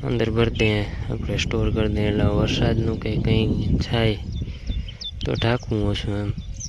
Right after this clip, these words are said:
અત્યારે ભરી દે ને વધઘટનું ખબર દે. ને ચાહે નાખવાની શરૂઆત કરવી છે આજકાલમાં,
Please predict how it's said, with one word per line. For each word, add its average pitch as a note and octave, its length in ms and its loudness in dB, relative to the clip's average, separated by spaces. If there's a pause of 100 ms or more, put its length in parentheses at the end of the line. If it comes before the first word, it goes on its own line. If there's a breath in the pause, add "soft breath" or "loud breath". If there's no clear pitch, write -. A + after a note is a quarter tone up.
(1400)
અત્યારે A#2 320 4
ભરી B2+ 220 4
દે A2+ 260 2
ને G2+ 240 -2
વધઘટનું G#2 680 0
ખબર A2 460 0
દે. G2+ 180 -6 (2000)
ને - 480 2
ચાહે A#2 440 10
નાખવાની A#2 480 8
શરૂઆત A#2 400 6
કરવી B2+ 280 6
છે A2+ 80 2
આજકાલમાં, G#2 680 0